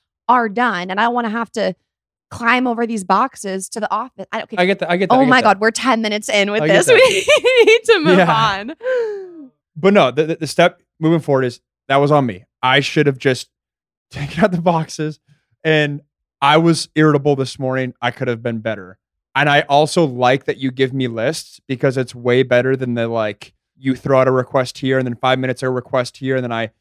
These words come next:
Speaker 2: I forget about it, whatever. Like, I like the list. Give me a list. I'll do those items. And I,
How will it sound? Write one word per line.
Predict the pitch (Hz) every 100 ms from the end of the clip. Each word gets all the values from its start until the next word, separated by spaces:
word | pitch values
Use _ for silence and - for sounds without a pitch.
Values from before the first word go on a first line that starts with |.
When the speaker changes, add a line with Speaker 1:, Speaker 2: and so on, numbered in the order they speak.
| _ _
Speaker 2:
I | 127
forget | 120 139 135
about | 127 131
it, | 131
whatever. | 127
Like, | 123 127
I | 123
like | 131 127
the | 127
list. | 101 -
Give | 131
me | 147
a |
list. | 143 143 -
I'll | 123
do | 127
those | 127 120
items. | 120 139 143 -
And |
I, | 123